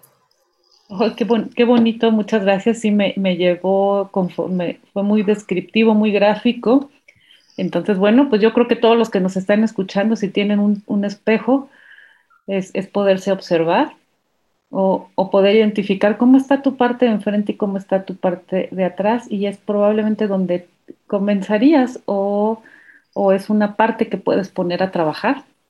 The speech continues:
Entonces, muchas, muchas gracias por esta, este, observación también y reflexión tuya, Laura. Y vamos a ir con el cuarto paso, y es cuando abrazas al miedo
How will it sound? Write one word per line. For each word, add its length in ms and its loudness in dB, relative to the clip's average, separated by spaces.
Entonces, 340 -4
muchas, 400 -2
muchas 300 -2
gracias 360 -2
por 200 -2
esta, 480 -6
este, 640 -6
observación 760 -2
también 400 0
y 60 -2
reflexión 580 -4
tuya, 380 -2
Laura. 480 0
Y 120 0
vamos 360 6
a 60 6
ir 240 6
con 180 2
el 140 2
cuarto 560 0
paso, 380 -2
y 220 -2
es 300 -4
cuando 280 0
abrazas 580 2
al 120 0
miedo 380 0